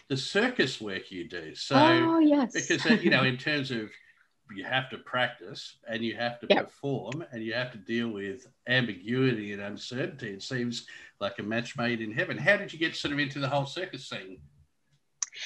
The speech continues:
Speaker 2: Yeah, it's interesting. I, um, when I w-, I had just had my second daughter and I was returning to work and I just didn't know who I <laughs> was anymore.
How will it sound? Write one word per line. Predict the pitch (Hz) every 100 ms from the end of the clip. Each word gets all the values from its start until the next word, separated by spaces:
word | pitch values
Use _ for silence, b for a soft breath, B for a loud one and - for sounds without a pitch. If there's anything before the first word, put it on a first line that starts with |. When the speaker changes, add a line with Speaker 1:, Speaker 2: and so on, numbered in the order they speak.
| B B B B _ _
Speaker 2:
Yeah, | 381 381 -
it's | 370
interesting. | 370 370 381 392 320 -
I, | 302 320 330 320 269 -
um, | 262 262 254 262 254 214 - _
when | 277 285
I | 285 294
w-, | 262 240
I | - 262
had | 240 254 220 -
just | 254 247 -
had | - 247
my | 233 214
second | 208 - - 247 233 226 208
daughter | - 190 202 302 466
and | - 208 202 -
I | - 196
was | 190 208 202 - - _
returning | - 214 220 226 247 247 226 - -
to | 214
work | 202 214 170 208 - -
and | 226 220
I | - 214
just | - 233 226 -
didn't | 226 202
know | 196
who | 220
I | 214 254
<laughs> |
was | - - 254 285
anymore. | 320 - 359 277 277 269 302